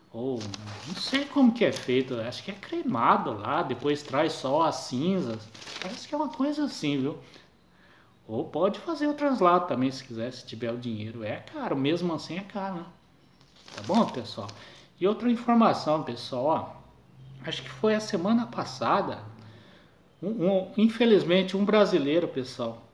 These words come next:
foi lá em Kanagawa-ken, ele morreu afogado. Outro brasileiro, eu sempre tô informando, né? Sobre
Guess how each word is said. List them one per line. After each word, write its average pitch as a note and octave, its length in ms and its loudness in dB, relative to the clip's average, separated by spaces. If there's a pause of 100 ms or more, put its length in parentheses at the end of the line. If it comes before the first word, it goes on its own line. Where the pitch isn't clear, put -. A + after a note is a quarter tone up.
(140)
foi E3 180 0
lá G#3 200 4
em A#3+ 140 6
Kanagawa-ken, G#3 1040 4
ele D3 100 -6
morreu D3+ 340 -2
afogado. F3+ 720 0 (160)
Outro A3+ 320 0
brasileiro, E3+ 540 4
eu F3 60 6
sempre C4+ 300 0
tô G#3+ 180 2
informando, C#3 640 2
né? F3+ 200 -4 (460)
Sobre D3 680 2